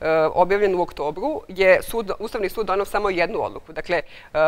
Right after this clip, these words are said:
ograđujem se da ovo do sada znači do oktobra dve hiljade dvadesete godine. E, na, na čemu se zasnivaju glavni, e, koji su to glavni strateški dokumenti u oblasti, e,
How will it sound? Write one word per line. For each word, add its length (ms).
ograđujem 480
se 140
da 140
ovo 140
do 80
sada 300
znači 280
do 200
oktobra 460
dve 140
hiljade 260
dvadesete 460
godine. 340
E, 220
na, 220
na 100
čemu 300
se 200
zasnivaju 540
glavni, 500
e, 60
koji 160
su 40
to 80
glavni 280
strateški 440
dokumenti 500
u 140
oblasti, 460
e, 0